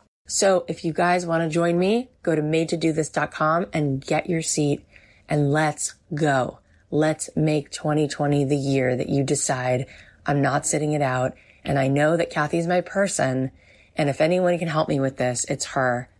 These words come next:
Let's go." By the way, you guys, we do have a refund policy. So if for some reason you get to the two-week mark and you're like, "No, thanks," you get a refund.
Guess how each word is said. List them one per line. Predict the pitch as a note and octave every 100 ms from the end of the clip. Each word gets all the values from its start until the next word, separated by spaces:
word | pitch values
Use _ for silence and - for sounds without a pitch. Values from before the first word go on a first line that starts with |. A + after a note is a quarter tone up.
| _ _
Let's | C3 C#3 C3 - - - _ -
go." | D#3+ C3 - - - -
By | D#3+ F3+
the |
way, | G3 F#3+
you | E3+
guys, | D#3+ D#3
we | D3
do | E3
have | F3+
a | E3
refund | F3+ F3 C#3+ C3+
policy. | B2+ C3+ - - - -
So | -
if | C#3+
for | D3+
some | C#3 - F3+
reason | G3 F#3+ D#3+
you | C#3
get | C#3
to | -
the | D#3
two-week | - E3+ E3 D#3+
mark | C#3 B2+ B2+
and | B2+
you're | B2+
like, | B2+ B2
"No, | B2+ B2 B2+ D3+ E3+ F#3 F#3 _ -
thanks," | D3 C3 A2+ - - - - - _ _ -
you | D3+
get | C#3+
a | B2+
refund. | - - -